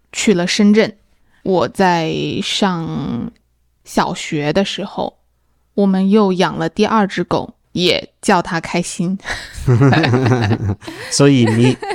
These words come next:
Speaker 2: 你有了两只狗，叫开心。
Speaker 1: 嗯，对。<laughs> 对，很可爱。然后开心在十五岁的时候去世了，我们就没有再养狗了。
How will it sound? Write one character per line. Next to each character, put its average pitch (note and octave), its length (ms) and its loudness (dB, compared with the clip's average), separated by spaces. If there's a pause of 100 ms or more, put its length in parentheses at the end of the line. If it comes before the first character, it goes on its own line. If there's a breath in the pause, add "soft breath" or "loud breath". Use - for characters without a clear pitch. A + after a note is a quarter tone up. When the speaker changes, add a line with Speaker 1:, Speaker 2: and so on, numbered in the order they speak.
(100)
Speaker 2:
你 C3 200 6
有 A2 200 6
了 F#2+ 320 0 (100)
两 G#2 320 4
只 A2+ 120 0
狗， F#2+ 320 -4 (120)
叫 A3 120 2 (100)
开 A2 100 2
心。 G#2+ 240 -4 (120)
Speaker 1:
嗯， G3 80 -2
对。 G3 280 0 (200)
<laughs> C4+ 1200 -4 (320)
对， F3+ 220 -4
很 F#3 160 -10
可 - 140 -6
爱。 F3 280 -6 (380 loud breath)
然 G#3 160 2
后 A3 160 2
开 B3 260 2
心 A#3+ 400 2
在 A#3 240 2
十 G3+ 240 0
五 G#3+ 200 2
岁 A3 220 4
的 F#3+ 100 4
时 - 200 -2
候 F3+ 160 0
去 G3+ 320 0
世 A3+ 340 2
了， D#3 280 -2 (320)
我 F3+ 100 0
们 F3 200 0
就 F#3 260 2
没 F3+ 160 -2
有 F3 140 0
再 F3 240 -2
养 D#3+ 260 -6
狗 - 120 0
了。 - 260 -6